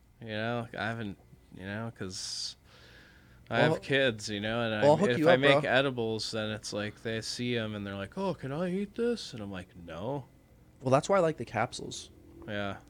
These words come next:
Speaker 2: That's my favorite way lately. Or I'll eat, just throw it in my smoothie, my coconut oil or whatever I infuse.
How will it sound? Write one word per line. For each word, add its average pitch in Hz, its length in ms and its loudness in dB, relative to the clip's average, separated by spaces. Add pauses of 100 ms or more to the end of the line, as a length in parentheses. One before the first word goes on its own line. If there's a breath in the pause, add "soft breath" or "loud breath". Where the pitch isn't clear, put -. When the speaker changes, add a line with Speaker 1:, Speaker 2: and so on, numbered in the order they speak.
(160)
Speaker 2:
That's 127 240 2
my 120 200 -2
favorite 113 260 -4
way 107 140 -6
lately. 104 480 -8
Or 123 120 2
I'll 120 140 2
eat, 123 140 -2
just 113 380 -6
throw 120 160 6
it 113 60 4
in 113 60 4
my 110 120 2
smoothie, 120 460 2
my 117 120 4
coconut 120 380 2
oil 131 240 8
or 113 200 4
whatever 123 360 6
I 123 60 6
infuse. 139 340 2